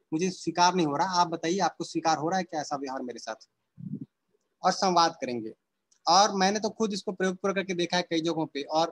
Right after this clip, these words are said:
कहीं भला ऐसा नहीं कि <laughs> गलत व्यवहार होता रहता है, नहीं हुआ है, परंतु कभी एक आध बार लगा भी तो मैंने संवाद किया है और संवाद काफी सफल रहा है।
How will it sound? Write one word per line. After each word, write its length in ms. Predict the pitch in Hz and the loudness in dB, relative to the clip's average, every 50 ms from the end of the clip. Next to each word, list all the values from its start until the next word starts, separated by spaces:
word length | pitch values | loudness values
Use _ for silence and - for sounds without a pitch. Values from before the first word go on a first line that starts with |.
| - _ - | -4 _ 0
कहीं 180 | 175 202 208 | 0 0 2
भला 180 | 185 156 147 143 | 0 -2 0 0
ऐसा 280 | 135 135 131 180 175 170 175 | 0 0 -2 -4 -4 -4 -2
नहीं 140 | 175 180 175 | -2 -2 -2
कि 80 | 180 | -4
<laughs> 240 | 160 139 156 - - 180 | -8 -10 -8 -6 -4 -4
गलत 240 | 151 151 160 160 160 | -2 -2 -4 -2 -2
व्यवहार 200 | 165 160 165 165 | 0 0 0 0
होता 240 | 135 139 135 - 170 | -2 -4 -2 -2 -2
रहता 240 | 160 143 - - 117 | -2 -2 -4 -6 -8
है, 80 | 120 - _ _ _ _ _ _ _ _ _ _ _ _ _ _ | -10 -10 _ _ _ _ _ _ _ _ _ _ _ _ _ _
नहीं 160 | 143 147 165 170 | 0 2 2 2
हुआ 220 | 165 151 135 135 | 2 2 0 0
है, 100 | 147 - | 0 -4
परंतु 580 | - _ _ _ _ - 151 156 156 160 180 165 | -8 _ _ _ _ -2 -2 -2 0 -2 -4 -2
कभी 280 | - 185 175 185 196 | -2 -2 0 2 2
एक 120 | 190 190 196 | 2 4 2
आध 120 | 196 196 | 2 2
बार 140 | 190 202 180 | 2 0 2
लगा 280 | 170 175 180 202 202 | 2 2 4 4 4
भी 140 | 202 196 208 | 4 2 -2
तो 120 | 196 202 202 | -2 -2 0
मैंने 380 | 185 180 185 190 202 208 214 208 - _ _ _ _ | 0 2 2 2 2 2 0 -2 -6 _ _ _ _
संवाद 460 | - - 165 156 156 160 170 185 180 - _ | -8 -4 -2 2 4 6 6 4 2 0 _
किया 160 | 190 170 156 | 0 0 0
है 160 | 135 131 147 - _ _ _ _ - | 0 -2 -6 -12 _ _ _ _ -6
और 100 | 180 180 | -4 -4
संवाद 300 | - - 202 202 208 208 208 | -2 0 2 2 2 2 0
काफी 180 | 202 196 190 190 | -2 -4 -4 -4
सफल 300 | - 190 180 - 196 165 | -6 -2 -2 -2 -2 -2
रहा 140 | 139 117 104 | -4 -6 -8
है। 80 | 101 | -10